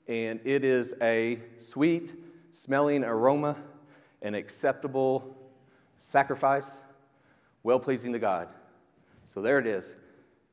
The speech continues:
Them providing and taking care of Paul was a service that they provided for him. And then he turns it around and says it is actually a sacrifice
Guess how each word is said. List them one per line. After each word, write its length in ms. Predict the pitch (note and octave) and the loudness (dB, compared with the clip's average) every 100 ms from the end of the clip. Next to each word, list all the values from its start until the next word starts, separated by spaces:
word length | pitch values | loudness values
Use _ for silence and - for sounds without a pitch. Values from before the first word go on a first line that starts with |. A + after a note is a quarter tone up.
| _ | _
Them 480 | G2+ C#3 D#3+ D#3+ C#3 - - - - | 2 4 6 2 -2 -10 -20 -20 -4
providing 540 | B2 B2+ C#3+ D3+ D#3 C#3+ | 2 6 6 6 0 -4
and 100 | A2+ | -4
taking 320 | C#3 C3+ A#2+ | -6 -6 -6
care 500 | C#3+ C#3+ C#3+ D3 - | 0 2 2 -2 -6
of 260 | A2 G#2 - | -8 -8 0
Paul 640 | C#3 C3+ D#3 E3+ - - - - _ - | 4 6 6 2 -6 -20 -20 -20 _ -4
was 200 | A2+ G#2+ | -4 -2
a 140 | G#2 | -6
service 840 | - - - F3 A#2 A2 - - - - _ _ _ _ _ _ | -8 -2 8 8 8 0 -4 -14 -20 -20 _ _ _ _ _ _
that 100 | G2 | -2
they 140 | B2 C3+ | 0 0
provided 500 | C3+ A2+ A#2+ C3+ C#3 | 0 2 4 4 2
for 160 | D3+ | 0
him. 240 | D3 D#3 D3+ - - - _ _ _ _ _ _ - | 0 -2 -6 -14 -20 -20 _ _ _ _ _ _ -8
And 120 | A#2 | -2
then 180 | A#2+ A#2+ | 0 0
he 220 | A#2 D#3 | -2 -4
turns 320 | D3 D3 C3 | 2 0 4
it 120 | B2+ | 4
around 220 | A#2 C3 B2+ | 6 4 2
and 40 | |
says 220 | C3 A2+ | -2 -2
it 180 | A#2+ B2+ | 0 0
is 240 | B2+ A2 | 0 0
actually 460 | A2 A#2 A#2+ - A2+ | 2 0 -2 -4 -2
a 60 | G2+ | -4
sacrifice 880 | - - C#3 A#2 - G#2 G2 F#2+ | -4 0 0 0 -4 -2 -2 -6